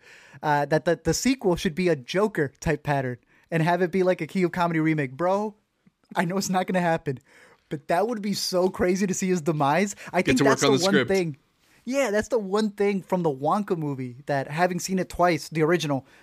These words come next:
Speaker 1: uh, as we're working on our video, it hits it perfectly because it's not so overbearing. It's just hidden in the background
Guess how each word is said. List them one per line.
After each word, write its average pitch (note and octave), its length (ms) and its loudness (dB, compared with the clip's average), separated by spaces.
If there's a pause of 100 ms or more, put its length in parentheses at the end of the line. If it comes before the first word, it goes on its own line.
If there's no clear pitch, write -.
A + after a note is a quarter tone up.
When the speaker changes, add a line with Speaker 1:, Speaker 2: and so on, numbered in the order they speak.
(120)
Speaker 1:
uh, C#3 300 -2
as D3+ 120 -4
we're D3 80 -2
working D#3+ 200 0
on D#3 60 -2
our D3 80 0
video, C#3+ 400 0 (640)
it G3+ 140 -2
hits F3+ 280 0
it D#3 140 -4
perfectly C#3+ 500 -2 (180)
because D#3+ 220 -2
it's - 180 -4
not F#3 240 0
so G3 220 -2
overbearing. E3+ 680 2
It's D#3+ 120 -6
just F#3 200 -2
hidden F3+ 240 -2
in F3 80 -4
the D3 80 -4
background C#3+ 480 -2